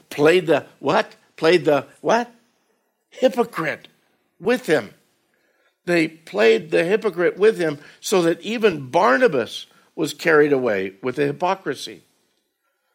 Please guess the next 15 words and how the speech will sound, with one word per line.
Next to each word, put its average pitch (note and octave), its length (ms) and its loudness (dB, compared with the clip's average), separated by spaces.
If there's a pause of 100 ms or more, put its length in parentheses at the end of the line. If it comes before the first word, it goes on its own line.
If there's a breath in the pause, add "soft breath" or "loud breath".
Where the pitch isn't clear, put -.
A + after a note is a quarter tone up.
(140)
But F3 100 -4
when D#3+ 160 2
I G#3+ 200 2
saw B3 400 4
that D#3+ 200 -4
they F3 120 0
were D3+ 160 2
not F#3 400 0
straightforward F#3 720 -2
about D3+ 280 0
the C#3+ 80 -6
truth F#3+ 420 -2 (160 loud breath)
of D3 120 0
the D#3 100 -2
gospel, D3 960 -4